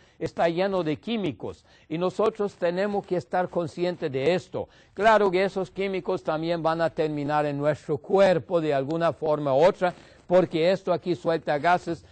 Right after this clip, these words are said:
esas cosas sueltan gases, y nosotros lo inhalamos. Hoy día se calcula que todo el mundo tiene de trescientos a quinientos diferentes tóxicos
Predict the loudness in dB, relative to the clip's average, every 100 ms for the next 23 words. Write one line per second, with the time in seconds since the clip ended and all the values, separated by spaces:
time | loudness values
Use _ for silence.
0 | _ -4 -2 -2 -2 -2 -2 -4 -6 -2
1 | -2 -2 -2 2 2 0 -8 -16 _ _
2 | _ -6 -2 0 2 2 0 0 0 0
3 | 0 4 4 2 -6 _ _ _ 4 6
4 | 4 2 2 2 0 0 0 0 4 6
5 | 6 4 -2 -8 _ -2 -2 -2 2 6
6 | 6 6 4 4 2 2 4 4 0 -6
7 | -8 -2 0 0 0 0 0 0 0 -2
8 | -4 -4 -2 -4 -4 -4 -4 -4 -2 -2
9 | -2 0 0 0 0 0 0 0 -2 -6
10 | -8 2 4 2 -2 -4 0 0 0